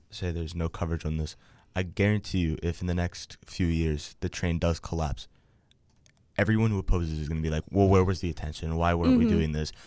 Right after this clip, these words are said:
Speaker 1: They're gonna say, "I'm, I'm devastated for my community." You,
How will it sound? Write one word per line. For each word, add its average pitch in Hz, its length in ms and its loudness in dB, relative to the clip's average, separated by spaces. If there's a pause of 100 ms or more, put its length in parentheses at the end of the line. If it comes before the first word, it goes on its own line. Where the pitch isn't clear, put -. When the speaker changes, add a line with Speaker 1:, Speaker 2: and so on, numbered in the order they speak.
Speaker 1:
They're 87 100 -10
gonna 90 60 -2
say, 85 200 0
"I'm, 76 220 0
I'm 73 160 -8
devastated 90 480 -4
for 82 80 -10
my 76 60 -8
community." 82 480 -8 (760)
You, 92 160 -6